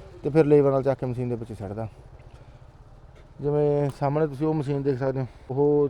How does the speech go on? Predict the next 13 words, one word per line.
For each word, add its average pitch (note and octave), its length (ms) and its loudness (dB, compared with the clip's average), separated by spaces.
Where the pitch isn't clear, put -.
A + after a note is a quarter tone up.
ਚਣਿਆਂ D3 300 2
ਦੀ D3 680 0
ਵਾਢੀ C3+ 280 -2
'ਚ D#3+ 80 -4
ਆ। D3+ 120 4
ਤੇ A#2+ 420 -4
ਬਾਕੀ C#3+ 380 -2
ਇੱਕ - 220 -6
ਮਸ਼ੀਨ D#3 360 -2
ਇੱਧਰ C#3 200 -2
ਸਾਹਮਣੇ D3 360 -4
ਖੜੀ D3+ 220 -2
ਆ C#3+ 100 0